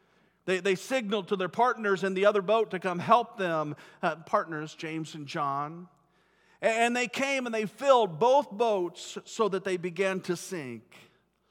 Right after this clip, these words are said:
And when Simon Peter saw this, he fell down at Jesus' knees, saying, "Depart from me, for I am a sinful man, O Lord."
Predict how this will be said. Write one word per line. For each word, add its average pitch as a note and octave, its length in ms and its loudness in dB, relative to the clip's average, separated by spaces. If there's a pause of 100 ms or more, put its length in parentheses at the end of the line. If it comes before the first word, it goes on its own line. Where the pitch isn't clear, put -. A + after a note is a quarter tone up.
(460)
And G#3+ 160 2
when G#3 140 -2
Simon C4+ 800 -6 (300)
Peter A#3 580 -4 (160)
saw F3 500 -8
this, B2 640 -12 (460)
he F#3+ 160 -6
fell G#3+ 460 -6
down F3+ 360 -4
at D3 120 -12
Jesus' E3+ 480 -10
knees, D#3+ 680 -8 (300)
saying, F3+ 380 -6 (200)
"Depart - 480 -8
from D#3+ 220 -10
me, D3 200 -8 (180)
for D#3 180 -8
I D3 160 -4
am E3 140 -6
a B2+ 40 -8
sinful C#3+ 500 -12
man, B2 340 -18
O A#2 40 -20 (120)
Lord." - 40 -20